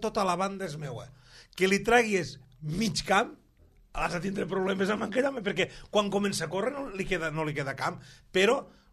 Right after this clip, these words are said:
eh, bueno, era pels homes que ell tenia, el plantejament que aquí et demostrarà com deu estar Henry, aquí et demostrarà la confiança que en partit també estos li tia Bojan, que no li té massa, aquí et demostrarà,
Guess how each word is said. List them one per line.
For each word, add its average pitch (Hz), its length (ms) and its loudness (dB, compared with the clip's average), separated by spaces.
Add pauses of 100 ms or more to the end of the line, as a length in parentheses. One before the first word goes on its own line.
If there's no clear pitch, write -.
(120)
eh, 135 640 -6
bueno, 131 240 -10
era 160 240 0 (100)
pels 147 220 2
homes 170 260 6
que 165 140 -2
ell 151 80 -8
tenia, 175 240 -4
el 208 40 -6
plantejament 170 460 -4
que 147 140 0 (400)
aquí - 160 -4
et 151 80 -2
demostrarà 156 560 4 (360)
com 135 160 0
deu 135 140 6
estar 131 180 6
Henry, 180 300 8 (1900)
aquí 143 140 -6
et 165 60 -6
demostrarà 175 480 4 (500)
la 131 140 -2
confiança 147 680 4 (440)
que 147 380 4
en 135 120 -2
partit 127 240 -4
també 151 200 0
estos 143 160 -2
li 139 100 -2
tia 131 180 -2
Bojan, 151 360 -2 (260)
que 123 160 -10
no 113 80 -8
li 110 80 -6
té 120 140 -8
massa, 160 280 0 (360)
aquí 131 180 -4
et 160 60 -2
demostrarà, 175 500 6